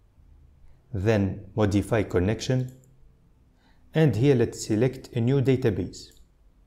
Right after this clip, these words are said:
So I will select this one, which is my shop. Let's click on OK. Let's expand the connection, then tables,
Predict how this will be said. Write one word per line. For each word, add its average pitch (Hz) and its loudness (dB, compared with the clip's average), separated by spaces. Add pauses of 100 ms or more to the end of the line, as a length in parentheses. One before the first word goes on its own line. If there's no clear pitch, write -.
(1500)
So 110 -4
I 95 4
will 95 4
select - 0 (280)
this 113 0
one, 87 2
which 87 -6
is 123 2
my 120 -2
shop. - -8 (680)
Let's - -2
click - -4
on 101 -4
OK. - -2 (1800)
Let's - -2
expand 110 -2
the 92 -4
connection, 113 -2 (680)
then 85 -4
tables, 131 2